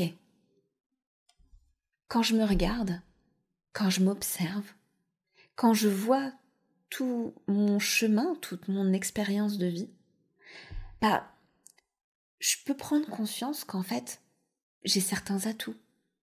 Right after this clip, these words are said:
Je suis douée dans certaines choses.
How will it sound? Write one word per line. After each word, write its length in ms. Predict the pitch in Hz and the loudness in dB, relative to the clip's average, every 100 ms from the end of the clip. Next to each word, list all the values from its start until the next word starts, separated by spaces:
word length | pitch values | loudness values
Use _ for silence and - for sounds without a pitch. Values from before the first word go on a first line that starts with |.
| _ _ _ _ _ _ _ _ _ - - - | _ _ _ _ _ _ _ _ _ -18 -16 -10
Je 80 | - | -4
suis 240 | - 220 | -2 0
douée 220 | 196 285 | 2 4
dans 120 | 320 233 | 4 2
certaines 400 | 220 - 226 226 | -2 -4 -4 -2
choses. 500 | - 247 202 - | -2 -2 -6 -10